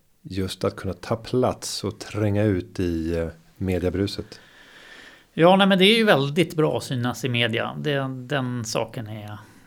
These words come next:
Speaker 2: klar. Men det är inte alltid lätt. Det beror lite på vad man har för verksamhet. Viss, eh, viss, viss typ av verksamhet är ju väldigt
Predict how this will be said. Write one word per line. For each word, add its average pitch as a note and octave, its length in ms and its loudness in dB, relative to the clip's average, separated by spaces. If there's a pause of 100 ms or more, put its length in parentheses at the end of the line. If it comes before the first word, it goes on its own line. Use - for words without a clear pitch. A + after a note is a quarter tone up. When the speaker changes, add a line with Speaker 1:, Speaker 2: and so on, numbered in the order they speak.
(140)
Speaker 2:
klar. - 520 -6 (240)
Men D#3 360 0
det F#3+ 60 2
är F3+ 100 4
inte F3+ 200 2
alltid D3+ 220 2
lätt. E3 200 0
Det D#3+ 60 -8
beror D#3 160 4
lite D#3+ 180 0
på E3+ 120 2
vad D3 160 2
man - 20 0
har D3+ 180 -4
för - 140 -8
verksamhet. D3 1000 -6
Viss, D#3 400 -6
eh, C#3+ 340 -2
viss, D3 380 -6 (180)
viss D#3+ 420 -4
typ C#3+ 160 -4
av A#2+ 80 0
verksamhet A2+ 460 -4
är D3+ 160 0
ju B2+ 120 -4
väldigt G#2+ 380 -8